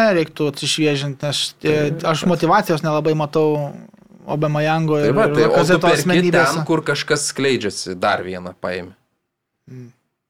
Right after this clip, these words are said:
Speaker 1: Na, pasižiūrėsim, kaip bus, gal Arteta va laimės dvidešimt rungtynių iš eilės, pagerins
Speaker 2: Mhm.
Speaker 1: visus rekordus. Nes dabar jau berods Norwichas ar tai Burnley šeštadienį laukia, tai gal įveiks jau.
Speaker 2: Jau, jau kalbų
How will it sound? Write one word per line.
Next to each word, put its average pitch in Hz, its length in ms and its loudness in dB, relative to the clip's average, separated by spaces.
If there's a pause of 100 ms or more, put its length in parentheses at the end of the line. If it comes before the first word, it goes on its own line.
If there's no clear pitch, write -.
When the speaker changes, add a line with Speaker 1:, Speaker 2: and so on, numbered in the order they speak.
(420)
Speaker 1:
Na, 220 160 4 (880)
pasižiūrėsim, 156 640 0
kaip 123 160 -4
bus, 160 160 0
gal 143 160 0
Arteta 139 400 -2
va 135 160 0
laimės 139 380 -4 (260)
dvidešimt 143 480 -4
rungtynių 143 400 -2
iš - 160 -2
eilės, 139 260 0
pagerins 139 440 -2
Speaker 2:
Mhm. 135 100 -6
Speaker 1:
visus - 180 -18
rekordus. 135 720 -8
Nes - 240 -10
dabar 160 300 4
jau 190 180 6
berods 185 560 0
Norwichas 190 800 2
ar 185 140 0
tai 185 140 0
Burnley 160 520 0
šeštadienį 143 560 -4
laukia, 165 340 -2
tai 143 240 -8
gal 156 180 -6
įveiks 151 440 -4
jau. - 140 -18 (260)
Speaker 2:
Jau, 127 400 4
jau 113 480 0 (100)
kalbų 107 380 0